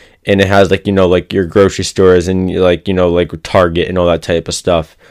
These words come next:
And I know that it's very bad there, and it's actually very bad where I am as well. I mean,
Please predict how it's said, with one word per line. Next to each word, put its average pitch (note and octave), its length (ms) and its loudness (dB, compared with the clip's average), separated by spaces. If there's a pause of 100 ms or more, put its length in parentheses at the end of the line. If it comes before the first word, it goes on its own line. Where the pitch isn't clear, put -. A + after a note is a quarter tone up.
(400)
And G#2 300 2
I G2+ 140 2
know G2+ 180 4
that G2 140 4
it's E2 80 -6
very F2+ 240 2
bad F#2 260 2
there, E2+ 120 -2
and F2+ 60 -2
it's F#2 120 -2
actually G2+ 240 -2
very F#2 140 4
bad F2+ 200 2
where F2 80 2
I E2+ 120 2
am E2+ 140 -2
as E2 120 -4
well. G2+ 200 2
I F2 40 2
mean, F2 320 -4